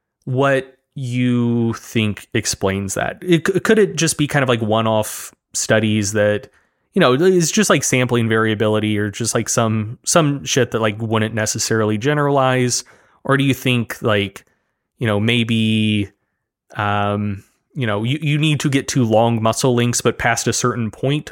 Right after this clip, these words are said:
further increases in muscle length being trained don't actually cause, like, continued increases in hypertrophy? Like,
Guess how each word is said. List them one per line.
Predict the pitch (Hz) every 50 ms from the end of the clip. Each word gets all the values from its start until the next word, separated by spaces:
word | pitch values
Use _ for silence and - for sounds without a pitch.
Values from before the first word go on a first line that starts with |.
| -
further | - - - 127 123 123 117 127 117 120
increases | - 123 120 120 117 - - 254 214 - - 127 113 120
in | 113 117
muscle | 113 113 - - 123 120
length | 117 113 113 110 - -
being | 120 113 110 110 107
trained | - - 117 113 113 117 120 120 120 117 -
don't | - 113 107 110 107
actually | 104 107 - - - 117 110
cause, | 110 - - 107 107 107 104 101 98 - - - - - _ _ _ _ _ _ _ -
like, | - 113 104 - - - _ _
continued | - - 131 120 - - - 135 131 135 131 135 127 123
increases | - 117 117 120 117 - - 127 117 113 - 123 120 120 117 113 123 -
in | - 127 117 113 110
hypertrophy? | 110 120 117 - 113 113 113 - 120 110 - 117 113 110
Like, | 101 101 101 - -